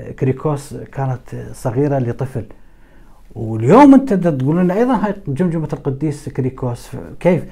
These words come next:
قال له: "لا، أرجوك، هاي ال-، عندما ال-، كان كريكوس صغيرًا، وهاي جمجمته عندما كان كبيرًا."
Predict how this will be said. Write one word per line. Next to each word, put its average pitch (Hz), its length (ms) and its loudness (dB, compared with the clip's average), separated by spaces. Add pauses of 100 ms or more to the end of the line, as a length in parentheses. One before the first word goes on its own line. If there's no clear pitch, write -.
(340)
قال 131 120 -4
له: 135 100 0
"لا، 139 320 -2
أرجوك، 120 340 -10
هاي 151 580 -4
ال-، 110 500 -10 (420)
عندما 123 560 -4
ال-، 107 240 -14
كان 131 420 -4 (200)
كريكوس 135 640 -6 (380)
صغيرًا، 113 560 -6
وهاي 139 300 -4
جمجمته 160 500 -2
عندما 139 640 -6 (100)
كان 127 260 -8
كبيرًا." 101 380 -10